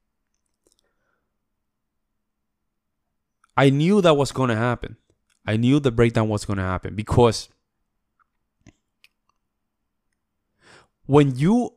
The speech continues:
are not taking responsibility for years, years, I'm not talking about ten years, I'm not talking about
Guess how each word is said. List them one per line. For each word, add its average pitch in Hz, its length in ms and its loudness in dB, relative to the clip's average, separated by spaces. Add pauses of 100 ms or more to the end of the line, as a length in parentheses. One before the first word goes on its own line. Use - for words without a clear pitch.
are 147 100 2
not 147 280 0
taking 156 320 -4
responsibility 120 800 -4
for 110 260 -4
years, 113 560 -4 (960)
years, 113 640 -4 (200)
I'm 110 80 -10
not 143 140 -6
talking 147 260 -4
about 123 220 -6
ten 110 180 -6
years, 107 400 -6 (360)
I'm 98 120 -12
not 117 200 -8
talking 143 340 -4
about 110 440 -4